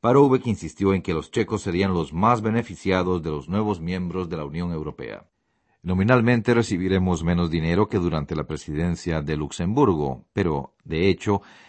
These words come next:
podremos aprovechar mayores recursos porque se aprobarán reglas más flexibles", dijo el primer ministro checo, Jiří Paroubek. Entre los mayores detractores de la propuesta británica entre los nuevos miembros destaca Polonia.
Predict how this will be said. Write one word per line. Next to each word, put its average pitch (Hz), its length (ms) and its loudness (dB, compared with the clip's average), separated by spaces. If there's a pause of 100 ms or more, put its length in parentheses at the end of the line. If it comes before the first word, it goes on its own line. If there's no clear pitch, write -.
(240)
podremos 139 480 4
aprovechar 98 560 2
mayores 95 480 4
recursos 104 680 0
porque - 360 -8
se - 80 -8
aprobarán 73 600 -2
reglas 98 540 -2
más 87 360 0
flexibles", 60 840 -12
dijo 76 460 -6
el 78 100 -8
primer 71 300 -8
ministro 69 340 -10
checo, - 480 -6
Jiří 85 300 -6
Paroubek. 85 680 -4 (640)
Entre 113 180 -2
los 131 100 4
mayores 135 460 4
detractores 101 600 4
de 95 80 2
la 85 80 -2
propuesta 85 420 -2
británica 73 800 -2
entre 73 300 -6
los 71 160 -6
nuevos 85 260 0
miembros 87 400 0
destaca 69 480 -8
Polonia. 58 500 -12